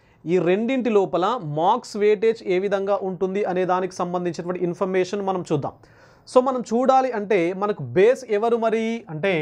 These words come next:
మనకు లాస్ట్ టైమ్ గ్రూప్ ఫోర్ ఎగ్జామ్ జరిగింది, ఎప్పుడు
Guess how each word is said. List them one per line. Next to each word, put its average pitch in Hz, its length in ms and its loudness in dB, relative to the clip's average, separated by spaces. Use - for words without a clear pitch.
మనకు 214 300 2
లాస్ట్ 226 400 2
టైమ్ 254 240 -2
గ్రూప్ 226 240 -2
ఫోర్ 254 200 2
ఎగ్జామ్ 220 380 -2
జరిగింది, 214 400 0
ఎప్పుడు 214 200 -2